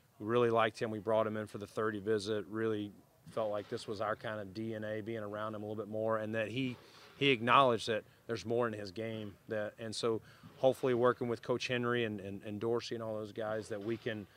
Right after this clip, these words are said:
grow him. But it also gives us some confidence. The guy's been a really good fourth down player in college. And a lot of times that's how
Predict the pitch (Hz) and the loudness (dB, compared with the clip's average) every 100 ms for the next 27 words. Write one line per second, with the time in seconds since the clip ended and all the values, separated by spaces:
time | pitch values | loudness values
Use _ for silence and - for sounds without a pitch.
0 | - - 101 113 123 123 120 123 120 - | -20 -18 -2 4 6 4 2 0 -2 -8
1 | - - - _ _ - 127 127 131 135 | -20 -20 -20 _ _ -2 6 10 10 6
2 | 120 123 110 - 113 117 113 110 113 110 | 2 2 0 -4 -4 2 2 2 -4 -4
3 | - - 110 117 110 - 110 107 113 110 | -4 -6 2 4 4 0 -2 0 0 -2
4 | 110 98 120 110 117 107 101 110 110 107 | -4 -6 -4 -4 -2 -4 -4 -2 0 0
5 | 101 98 110 104 104 101 - - - - | -4 -4 0 0 0 -4 -8 -12 -20 -20
6 | - _ - - 120 120 165 - 143 123 | -20 _ -18 -6 2 6 6 6 2 2
7 | 104 123 - - 123 123 120 113 | 2 2 0 -2 2 4 4 2